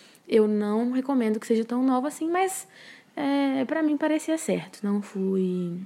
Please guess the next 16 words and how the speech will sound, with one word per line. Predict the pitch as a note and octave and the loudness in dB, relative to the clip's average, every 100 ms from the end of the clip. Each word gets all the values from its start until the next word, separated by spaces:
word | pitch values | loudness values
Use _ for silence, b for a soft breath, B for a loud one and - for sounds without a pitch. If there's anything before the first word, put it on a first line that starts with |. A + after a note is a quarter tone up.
| - _ _ b b - | -14 _ _ b b -6
coagida. | - G#3 G#3 G#3+ C#4+ E4 F4 | 0 2 2 2 2 0 2
Eu | B3 | 2
realmente | A#3+ C#4+ A#3+ A#3 | 2 2 0 -2
tinha | - A3+ A3 | -4 -2 -2
só | - | -2
amigos | G#3+ G#3+ G3+ | 2 4 4
mais | A3+ A#3 | 2 2
velhos, | A3+ A#3 C#4 | 0 0 0
então, | B3 A3 A3 G#3 G3+ B B B B | 0 2 0 0 -2 B B B B
desde | G#3 G#3 G#3+ | 4 4 2
sempre, | - G3 G3 - - | -2 0 0 -4 -4
eu | G#3+ G3 | 0 2
fui | G3 - G#2 G2 | 0 -2 2 2
um | |
pouquinho | G#2 G#2+ G3+ | 2 0 0
deslocada. | G3 A3 C4+ C4 B3 D4+ | 2 2 0 -2 -2 -2